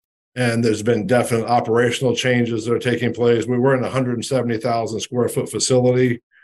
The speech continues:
which we think is gonna be too small pretty soon. We, our, our products could be fifteen thousand square feet, made out of seven hundred or eight hundred square foot boxes that are bolted together with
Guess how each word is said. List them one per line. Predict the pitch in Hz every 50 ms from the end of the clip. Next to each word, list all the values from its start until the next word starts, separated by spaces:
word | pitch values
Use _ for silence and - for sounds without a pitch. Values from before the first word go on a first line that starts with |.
| _ _ _ _ _ _ -
which | 131 120 123 120
we | 120
think | 117 143 139 127 123
is | 117 104
gonna | 127 120 113
be | 107 113 110
too | - - 131 123
small | - - 123 120 123 127 123
pretty | - 131 127 123 120
soon. | - 135 131 127 131 131 131 127 120 - _ _ _ _ _ -
We, | 131 135 131
our, | 139 147
our | 135 131 143 139
products | 139 - 160 160 156 127 104 - -
could | - 135 113 104
be | 120 143 139 127 117 107 - - _ _ _ _ _ _ _ _ _ -
fifteen | 135 123 - - 135 127
thousand | 123 131 123 120 117 110 117 110
square | - - 139 127 113
feet, | 107 - 131 131 131 135 - - _ _ _ _ _ _ -
made | 117 120 123 123
out | 123 123 117
of | 110 104
seven | - - - 131 120 123 120
hundred | 107 104 120 120 120 120 120 117 110
or | 110 104 101
eight | 95 113 120 117
hundred | 120 120 113 107
square | - - 131 123 120 113
foot | - 127 107 92 92
boxes | 110 110 120 127 127 - 117 98 95
that | 104
are | 101 104
bolted | 98 117 113 113 - 120 107 98
together | 104 95 117 120 123 120 113 107 104 104 - - _ _ _ _ _ _ _ _ _ _ _ _ -
with | 139 135 120 117 98 - -